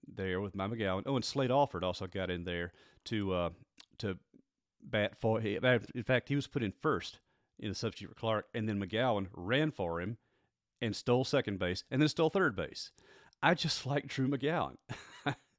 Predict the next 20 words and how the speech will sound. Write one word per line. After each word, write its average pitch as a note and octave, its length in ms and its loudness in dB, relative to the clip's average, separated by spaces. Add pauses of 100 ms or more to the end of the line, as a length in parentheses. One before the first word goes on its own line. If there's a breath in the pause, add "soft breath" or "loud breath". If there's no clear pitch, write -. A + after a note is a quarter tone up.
(240 loud breath)
That's C3+ 180 4
just G#3 180 4
me. E3+ 280 8 (100)
That's A2+ 200 0
just C3+ 240 2
the C#3+ 60 -6
sports D3 320 0
writer D#3 220 6
talking. A2+ 540 4 (340 loud breath)
So G#2+ 380 2 (200 loud breath)
maybe, C3 480 4
uh, B2+ 80 6
there's A#2+ 200 2
a A2 60 2
good A#2 320 0
reason A2+ 380 2
why A2+ 220 4
not, G#2+ 360 2
but G2 220 -2
we'll, C3+ 180 0